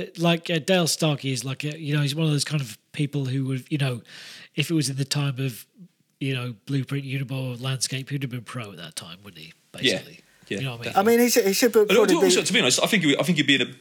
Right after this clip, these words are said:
Speaker 2: maybe a better position than he is now, but he's been on that dwindle, the, you know, like, if you're on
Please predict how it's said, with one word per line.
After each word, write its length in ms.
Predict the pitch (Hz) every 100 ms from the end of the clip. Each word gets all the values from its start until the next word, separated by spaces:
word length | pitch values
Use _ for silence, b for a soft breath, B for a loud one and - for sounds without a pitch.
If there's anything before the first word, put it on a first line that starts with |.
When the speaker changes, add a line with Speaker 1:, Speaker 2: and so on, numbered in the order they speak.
| _
Speaker 2:
maybe 220 | 151 151
a 40 | 131
better 180 | 143 -
position 360 | - 135 -
than 100 | 117
he 60 | 120
is 140 | 117
now, 240 | 131 113 104 -
but 120 | -
he's 100 | 110
been 160 | 117 127
on 140 | 117
that 220 | 110 92
dwindle, 360 | 123 117 113 101
the, 80 | 110
you 280 | 110 107 117
know, 120 | 95
like, 120 | 98
if 140 | - 139
you're 100 | 123
on 240 | 117 113